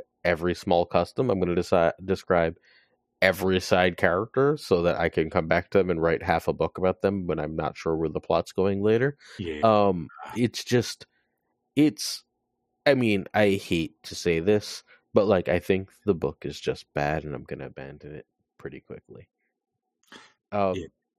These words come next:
Speaker 2: W-, yeah, we'll see. I'm, I'm, like, ten pages or something in. I just kinda picked it up and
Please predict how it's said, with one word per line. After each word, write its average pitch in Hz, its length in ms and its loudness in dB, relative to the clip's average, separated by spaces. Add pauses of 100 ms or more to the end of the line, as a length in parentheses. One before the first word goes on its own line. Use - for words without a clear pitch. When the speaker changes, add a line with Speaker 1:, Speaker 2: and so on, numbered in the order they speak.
(100)
Speaker 2:
W-, 107 160 -8
yeah, 85 200 -6
we'll 117 140 4
see. 98 460 -2
I'm, 104 540 -2
I'm, 92 220 -2
like, 80 360 -4 (180)
ten 87 360 -4
pages 85 520 -8
or 95 60 -4
something 90 420 -2
in. 85 260 -8
I 85 120 -8
just - 240 -6
kinda 87 240 -8
picked - 260 -8
it 87 100 -4
up 82 220 -10
and 76 220 -8